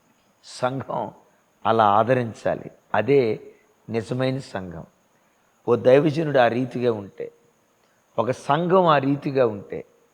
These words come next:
ఆ సంఘానికి వచ్చిన ప్రజలు ప్రాణం పోయిన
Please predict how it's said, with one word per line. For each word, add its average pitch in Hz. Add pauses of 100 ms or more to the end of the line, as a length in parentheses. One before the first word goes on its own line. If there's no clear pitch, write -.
(400)
ఆ 110
సంఘానికి 135
వచ్చిన 117
ప్రజలు 110 (500)
ప్రాణం 127 (180)
పోయిన 135